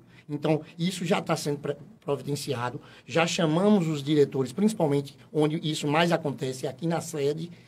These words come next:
A gente chamou esses, eh, diretores pra reorganizar. E aí a gente vai tá também alertando a esses pais que têm,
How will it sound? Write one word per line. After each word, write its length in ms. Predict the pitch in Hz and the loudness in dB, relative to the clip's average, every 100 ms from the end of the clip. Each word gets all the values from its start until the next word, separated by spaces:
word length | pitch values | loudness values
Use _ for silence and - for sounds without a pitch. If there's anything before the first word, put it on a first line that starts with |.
| - - | -20 -8
A 60 | 143 | -6
gente 120 | 151 | 0
chamou 320 | 165 151 180 | 0 6 6
esses, 300 | 202 156 143 151 143 | 6 2 -6 -8 -4
eh, 440 | 139 131 127 123 123 | -2 0 -2 -6 -2
diretores 760 | 131 147 147 156 170 196 214 - - - | 4 4 6 4 4 4 0 -12 -20 -2
pra 140 | 185 | 2
reorganizar. 760 | 170 196 208 226 247 208 143 123 - - - | 4 6 6 6 2 2 2 -2 -10 -20 -12
E 120 | 196 226 | 2 6
aí 240 | 220 220 | 8 8
a 40 | |
gente 160 | 233 226 | 4 4
vai 200 | 214 220 | 2 2
tá 220 | 220 196 | 4 2
também 420 | 220 226 165 170 | 2 0 2 2
alertando 680 | 190 196 202 - - 151 170 | 4 4 2 0 -4 -4 2
a 60 | 175 | 2
esses 260 | 175 175 - | 2 -4 -8
pais 400 | 143 135 151 - | -4 -2 -2 -4
que 140 | - | -10
têm, 420 | 175 160 156 160 | -4 -2 0 -2